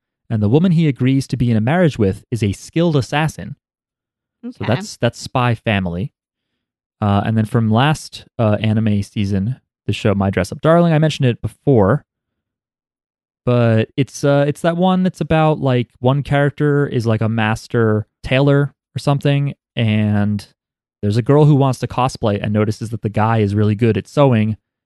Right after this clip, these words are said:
Speaker 1: and asks her to create the costume of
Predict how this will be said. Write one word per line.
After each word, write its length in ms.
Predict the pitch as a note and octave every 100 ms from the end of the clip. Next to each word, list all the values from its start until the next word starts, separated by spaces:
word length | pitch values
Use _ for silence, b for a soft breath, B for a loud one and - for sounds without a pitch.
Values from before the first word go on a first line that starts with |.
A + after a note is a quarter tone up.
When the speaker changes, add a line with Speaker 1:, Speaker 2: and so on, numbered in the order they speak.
| _
Speaker 1:
and 100 | A2+
asks 320 | A2 A2+ -
her 120 | - A2+
to 80 |
create 340 | G#2+ - G#2 F#2+
the 60 |
costume 520 | - G2+ G2+ - G#2+ G#2 -
of 520 | G2 F#2 F2+ F2+ A#2